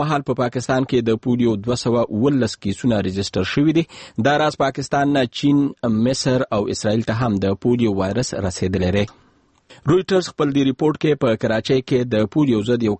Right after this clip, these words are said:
کمپاین په حواله لیکي چې د دوی د حفاظت لپاره لګول شوي پولیسواله د خپل وخت نه څو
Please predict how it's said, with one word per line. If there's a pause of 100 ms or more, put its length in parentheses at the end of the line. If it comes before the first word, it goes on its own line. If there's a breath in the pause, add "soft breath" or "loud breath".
کمپاین
په
حواله
لیکي
چې
د
دوی
د
حفاظت
لپاره
لګول
شوي (100)
پولیسواله (140)
د
خپل
وخت
نه (200)
څو